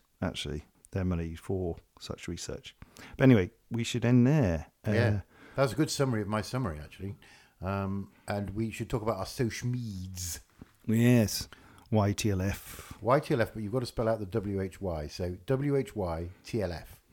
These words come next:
Speaker 2: Y T L F. That's our Facebook handle, it's our Twitter handle, it's our Instagram handle, but you said we're gonna make it better.
Speaker 1: It's also our website.
Speaker 2: And our, <laughs> it's also our website, Y T L F dot com. Our email address, hi at Y T L F dot com. We would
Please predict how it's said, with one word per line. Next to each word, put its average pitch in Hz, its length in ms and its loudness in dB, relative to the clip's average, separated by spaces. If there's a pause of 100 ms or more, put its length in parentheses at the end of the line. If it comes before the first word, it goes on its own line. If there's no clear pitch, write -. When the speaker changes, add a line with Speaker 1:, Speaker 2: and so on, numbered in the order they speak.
(180)
Speaker 2:
Y 87 200 -4
T 92 180 -8
L 82 80 -8
F. 76 120 -12 (400)
That's 101 220 -2
our 98 80 0
Facebook 123 460 -2
handle, 120 380 -4 (280)
it's 92 160 -6
our 90 100 0
Twitter 113 300 -2
handle, 104 440 -4 (280)
it's 98 160 -6
our 95 140 0
Instagram 107 480 -2
handle, 101 440 -2
but 78 100 -12
you 90 140 -6
said 87 180 -6
we're 85 60 -6
gonna 82 140 -6
make 80 180 -8
it 76 100 -12
better. 82 120 -4
Speaker 1:
It's - 60 -2
also 98 340 4
our 85 100 4
website. 101 460 2 (180)
Speaker 2:
And 123 140 0
our, 113 180 4
<laughs> - 60 -8
it's - 180 0
also 101 240 -2
our 101 80 0
website, 90 260 -4 (260)
Y 107 160 4
T - 140 -4
L 95 60 2
F 95 160 -2 (120)
dot 101 240 -2 (100)
com. 135 400 2 (200)
Our 92 140 2
email 98 240 0
address, 87 220 -2
hi 151 640 2 (280)
at 123 400 6 (200)
Y 98 240 2
T 101 140 -6
L 95 80 0
F 95 140 -4
dot - 220 -4
com. 104 340 -4
We 135 400 0
would 104 320 2